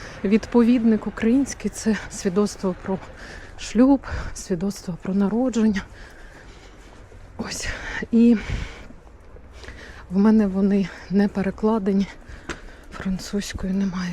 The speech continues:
відповідника, тільки українські документи. До цього моменту,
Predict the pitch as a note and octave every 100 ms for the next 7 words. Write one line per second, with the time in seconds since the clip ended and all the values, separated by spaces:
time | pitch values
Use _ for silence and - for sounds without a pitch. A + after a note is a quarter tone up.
0 | F3 - - A3 A#3+ G3 - - - G3+
1 | - G3 - F3+ F3+ - - - - -
2 | - - - - F#3+ - A3 C4+ D#4+ -
3 | - - - G3+ G#3+ - B3+ A#3 A#3 A#3
4 | C4 B3 A3+